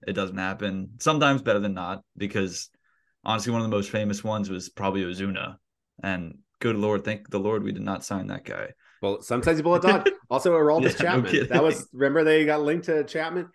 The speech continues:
Speaker 2: and Kimbrel. Kimbrel, that was the one, not Chapman, Kimbrel. They
Speaker 1: Oh,
Speaker 2: were
Speaker 1: yeah,
Speaker 2: linked
Speaker 1: you're
Speaker 2: to
Speaker 1: right.
Speaker 2: Kimbrel on a trade at the deadline and then an offseason.
Speaker 1: That was, like, the same
Speaker 2: Both
Speaker 1: day as Ozuna,
Speaker 2: times.
Speaker 1: too.
Speaker 2: Both times, big bullet dodges. And I, I totally,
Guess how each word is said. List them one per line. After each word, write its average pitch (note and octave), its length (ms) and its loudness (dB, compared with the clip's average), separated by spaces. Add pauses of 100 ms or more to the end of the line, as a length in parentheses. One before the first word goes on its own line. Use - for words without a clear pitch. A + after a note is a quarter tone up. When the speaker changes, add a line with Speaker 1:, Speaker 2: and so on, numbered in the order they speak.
Speaker 2:
and G#3+ 220 2
Kimbrel. A#3 480 -2 (580)
Kimbrel, F#3 380 0
that E3+ 140 0
was E3+ 100 -2
the C3+ 80 2
one, G#2+ 100 -4
not C3 160 -4
Chapman, F#2 340 -4
Kimbrel. A2 560 -6 (100)
They A2+ 80 2
Speaker 1:
Oh, D3+ 160 8
Speaker 2:
were F3 80 8
Speaker 1:
yeah, F3 60 6
Speaker 2:
linked E3+ 160 6
Speaker 1:
you're D3+ 160 6
Speaker 2:
to - 60 0
Speaker 1:
right. F#3+ 140 0
Speaker 2:
Kimbrel E3 420 4
on B2+ 140 0
a A#2+ 60 0
trade E3 500 -2
at D3 220 -6
the C#3+ 160 -6 (320)
deadline C3 400 0
and B2 100 -4
then C#3 140 -2
an C#3 60 -2
offseason. G2 760 -6
Speaker 1:
That A#2+ 120 0
was, C3+ 120 0
like, D3 120 -6
the C#3 60 -8
same C#3 220 -2
Speaker 2:
Both C3+ 140 0
Speaker 1:
day D#3+ 80 2
as D#3+ 60 2
Ozuna, B2 280 0
Speaker 2:
times. - 160 -12
Speaker 1:
too. - 340 -4 (540)
Speaker 2:
Both C3+ 220 2
times, C#3 640 0 (960)
big G2 200 -4
bullet A2 220 -2
dodges. D#2+ 420 -6 (280)
And F#3+ 100 4
I, A#3+ 240 6
I D#3 120 0
totally, F3 540 2